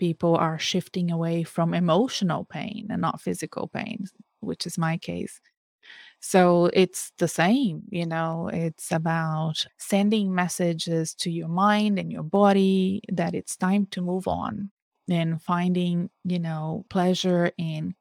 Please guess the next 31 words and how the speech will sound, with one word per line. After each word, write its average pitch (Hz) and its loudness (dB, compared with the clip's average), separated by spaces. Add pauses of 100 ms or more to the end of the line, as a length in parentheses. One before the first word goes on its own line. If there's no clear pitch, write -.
(120)
getting 190 0
out 202 0
of 190 -4
the 214 0
house, 208 0 (380)
exercising, 185 -4
talking 196 -2
more, 170 -2
opening 190 -2
up 175 -6
with - -8
people, 160 -6 (300)
watching 208 4
things 202 4
on 196 4
T 190 4
V 175 4
or 170 -4
reading 190 2
things 170 -2
that 170 -2
re-energize 180 2
you, 160 -4
that - -8
make 208 4
you 208 4
happy, 185 -4
that - -10
make 202 2
you 185 2
laugh. 175 -4